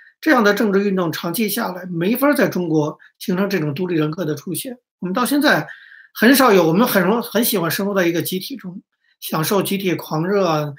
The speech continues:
连幻灭都是集体幻灭。我们很难有像西方那种社会啊，完全个人独立的判断，坚持自己的立场，很不容易形成。这也是政治运动导致的。啊，这种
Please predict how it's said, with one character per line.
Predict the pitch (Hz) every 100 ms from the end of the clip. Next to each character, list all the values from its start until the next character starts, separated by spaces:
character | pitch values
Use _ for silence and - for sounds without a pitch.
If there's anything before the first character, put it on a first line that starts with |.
| -
连 | - 214
幻 | 220 202
灭 | 233 170
都 | 160
是 | 147
集 | 165
体 | 151 151
幻 | - 175
灭。 | 170 233 - _ _ -
我 |
们 | 233
很 | 277 196
难 | 190 262
有 | 196 160 - _ -
像 | 240
西 | 190 240
方 | 226 233
那 | 214
种 | 160
社 | 135 180
会 | 170
啊， | 156
完 | 156 185
全 | 214
个 | 214 185
人 | 175
独 | 170 180
立 | 202
的 | 170
判 | - 185
断， | 156 165 156 - _
坚 | - 226
持 | 226 208
自 | 143
己 | 156
的 | 151
立 | 156 180
场， | 131
很 | 135 165
不 | 170
容 | 214
易 | 175
形 | 170 185
成。 | 220 240 - - - _ -
这 | -
也 | 277
是 | - 175
政 | 185
治 | 175
运 | 170
动 | 156 151
导 | 170
致 | 165 214
的。 | 240 269 _ _ 247
啊， | 190 175
这 | 240
种 | 214 160